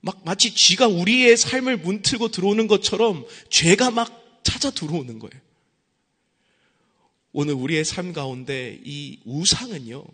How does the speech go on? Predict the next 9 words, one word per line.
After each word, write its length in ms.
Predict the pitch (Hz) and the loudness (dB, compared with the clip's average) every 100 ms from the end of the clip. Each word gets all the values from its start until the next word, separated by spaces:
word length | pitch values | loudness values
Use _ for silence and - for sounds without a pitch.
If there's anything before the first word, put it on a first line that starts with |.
| _ _ _ _ - _ _ _ | _ _ _ _ -20 _ _ _
계속 300 | - 139 127 - | -8 -6 -6 -8
확장되고 1000 | 233 - - 226 208 165 127 165 190 - _ _ _ _ _ | -10 -10 -8 -6 -4 -6 -6 -8 -12 -18 _ _ _ _ _
나를 320 | - 127 160 - | -6 -4 -4 -4
중독시키고 1000 | 151 151 196 208 - - 165 139 165 208 _ _ _ | -8 -6 -6 0 -2 -2 -8 -8 -12 -14 _ _ _
나의 320 | - 120 135 139 | -12 -8 -6 -6
삶을 380 | - 139 131 | -8 -10 -12
지배하는 640 | 120 - 139 147 127 131 139 | -4 -4 -2 -6 -6 -12 -12
성격이 380 | - 135 110 110 | -12 -14 -16 -10
있습니다. 520 | - - 131 - | -10 -10 -16 -20